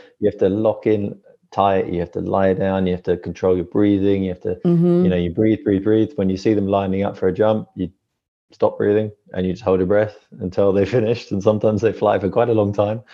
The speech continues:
Speaker 1: you know, especially with these, like, foil kites, they go for, like, fifteen or twenty seconds and you're like, "Please land now." <laughs> It's like, it's like, it's
Speaker 2: Land,
Speaker 1: quite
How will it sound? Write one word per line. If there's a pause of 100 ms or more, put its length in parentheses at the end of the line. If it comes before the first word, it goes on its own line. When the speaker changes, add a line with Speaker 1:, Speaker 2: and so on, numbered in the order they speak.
(380)
Speaker 1:
you
know,
especially
with
these,
like,
foil
kites,
they
go
for,
like,
fifteen
or
twenty
seconds
and (460)
you're
like, (1200)
"Please
land
now."
<laughs>
It's
like, (560)
it's
like,
it's
Speaker 2:
Land,
Speaker 1:
quite